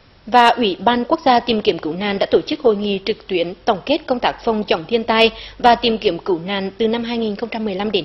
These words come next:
nay và triển khai nhiệm vụ những tháng tiếp theo của năm hai nghìn không trăm mười sáu. Dự hội nghị, tại điểm cầu tỉnh Quảng Bình có đồng chí Trần Tiến Dũng, Phó Chủ tịch Ủy ban Nhân dân tỉnh, Phó trưởng Ban Thường trực Ban chỉ đạo phòng chống thiên tai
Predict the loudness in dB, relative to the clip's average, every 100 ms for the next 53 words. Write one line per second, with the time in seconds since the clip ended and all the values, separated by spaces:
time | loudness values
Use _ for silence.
0 | 0 2 2 0 -18 0 4 4 2 2
1 | 2 2 0 2 2 2 -2 -4 -4 -4
2 | -6 -4 2 2 2 -4 2 4 4 0
3 | -6 -6 -4 -4 -6 -8 -6 -4 -2 0
4 | -2 -4 -16 _ _ _ _ 4 6 4
5 | 4 2 2 -2 2 4 4 2 2 2
6 | -2 -6 -2 -2 -2 0 -2 0 -4 -4
7 | -4 -4 -4 -2 -4 -2 -2 -2 -6 -12
8 | 0 2 2 -2 -4 -4 -6 -4 -4 -2
9 | -4 -2 -2 -2 0 0 -2 -8 -16 -18
10 | _ -20 -10 4 4 6 4 2 2 0
11 | 0 0 2 0 2 -2 -2 -4 -2 -2
12 | -2 -2 -2 -2 -6 -2 2 2